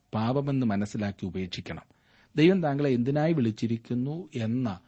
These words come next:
ഉറപ്പ് നമുക്കുണ്ടാകണം. തുടർന്ന് വിവാഹം കഴിച്ചിട്ടുള്ളവരോട് പൗലോസ്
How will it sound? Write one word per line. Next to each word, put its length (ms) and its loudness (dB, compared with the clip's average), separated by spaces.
ഉറപ്പ് 680 2
നമുക്കുണ്ടാകണം. 680 -2
തുടർന്ന് 280 6
വിവാഹം 480 4
കഴിച്ചിട്ടുള്ളവരോട് 760 0
പൗലോസ് 420 -4